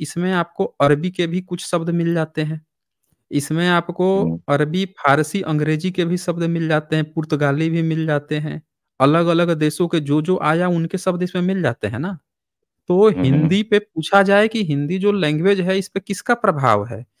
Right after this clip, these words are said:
Speaker 1: तो आप कहेंगे कि इस लैंग्वेज पे प्रभाव है, किसका प्रभाव है? आप कहेंगे ना कि इस पे अरबी का प्रभाव है, इस पे फारसी का प्रभाव है, पाली
Speaker 2: हाँ,
Speaker 1: के भी
Speaker 2: हाँ।
Speaker 1: कुछ शब्द इसमें आ जाते हैं, इसमें
Speaker 2: हम्म।
Speaker 1: संस्कृत भी इससे थोड़ा पहले का है, उसका भी थोड़ा प्रभाव है। आप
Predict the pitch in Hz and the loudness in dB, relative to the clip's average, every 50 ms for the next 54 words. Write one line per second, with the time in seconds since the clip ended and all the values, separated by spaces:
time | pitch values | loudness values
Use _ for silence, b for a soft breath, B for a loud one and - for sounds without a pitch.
0 | _ _ _ - 175 170 175 170 - - - 165 165 170 175 180 175 175 180 - | _ _ _ 0 2 2 2 0 -2 -4 -2 -2 0 0 0 0 -2 -2 -2 -2
1 | 185 185 180 - - 143 143 143 143 143 156 165 170 - - 165 160 - - 139 | -2 -2 -2 -2 -2 -2 -2 0 0 0 0 -2 -2 -2 -4 -4 -4 -2 -2 -4
2 | 135 135 139 139 147 151 160 160 151 147 139 139 151 170 190 214 - _ _ _ | -2 0 2 2 4 4 2 2 2 2 2 2 2 2 0 -2 -6 _ _ _
3 | _ _ _ _ _ _ _ _ _ _ _ - 147 147 - - 185 185 185 180 | _ _ _ _ _ _ _ _ _ _ _ -8 -8 -6 -4 -4 -2 0 0 0
4 | 170 165 151 139 135 131 123 120 123 - - 170 165 185 185 180 156 151 208 247 | 2 2 2 2 2 2 0 0 -2 -2 -2 -2 0 0 0 0 -2 -2 -2 -4
5 | 202 151 - 135 135 - - 151 135 - 131 135 135 139 139 139 135 139 139 135 | -4 -4 -4 -6 -6 -4 -4 -4 -4 -2 0 -2 -2 -2 -2 -4 -4 -4 -4 -4
6 | - 139 131 127 127 117 113 117 117 120 110 110 110 110 110 113 - - - 131 | -4 -4 -4 -2 0 0 0 0 0 0 0 0 0 0 -2 -4 -6 -8 -10 -10
7 | - - - 135 131 - - 135 - 127 123 - 117 117 120 113 104 104 107 117 | -4 -2 -2 -2 -2 -4 -8 -6 -4 -4 -4 -4 -4 -2 0 2 2 2 0 -2
8 | 117 110 107 117 120 b b b b b b - - - _ - 135 135 139 147 | -2 -4 -4 -4 -8 b b b b b b -20 -20 -4 _ 4 4 4 4 0
9 | 151 - 151 151 139 101 101 95 107 135 135 - - 135 131 135 135 127 - - | 0 0 2 2 2 2 0 -2 -2 -4 -6 -6 -6 -6 -4 -2 -4 -4 -4 -4
10 | - 135 123 117 120 120 120 113 107 - - 113 110 107 113 107 107 107 104 107 | -2 0 4 4 4 6 6 4 2 2 0 -2 -2 0 0 0 -2 -2 -4 -6
11 | - b b b b - 139 135 - - 139 139 139 135 135 135 - _ _ - | -8 b b b b -4 -4 -4 -2 0 0 2 2 2 0 -2 -6 _ _ -4
12 | - 151 139 139 - - 165 160 156 156 139 143 147 143 139 - 151 143 - - | 0 0 0 0 0 -2 -2 -4 -4 -2 -2 -2 -2 -2 -2 -4 -6 -6 -2 0
13 | 151 147 147 147 - 135 139 143 139 139 139 139 135 139 139 131 131 - - - | 0 0 2 2 0 0 0 0 0 0 0 0 0 0 0 -2 -2 -4 -4 -2
14 | 143 139 143 135 - - 135 131 - 127 120 113 117 117 110 107 107 113 113 110 | -2 -2 -2 -4 -2 -2 -2 0 0 -2 -2 0 2 2 2 2 2 -2 -4 -4
15 | 110 107 - | -4 -4 -4